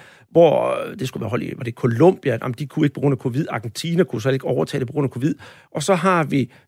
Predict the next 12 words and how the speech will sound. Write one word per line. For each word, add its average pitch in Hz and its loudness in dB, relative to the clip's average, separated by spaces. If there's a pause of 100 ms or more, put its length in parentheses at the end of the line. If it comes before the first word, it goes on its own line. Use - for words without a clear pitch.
den, - 0 (760)
nu - 0
prøver 160 4
jeg - 4
at 131 0
forholde 147 0
mig 117 -6
sådan 165 -2
positivt 196 0
til 233 4
det, 226 2 (180)
den 135 -2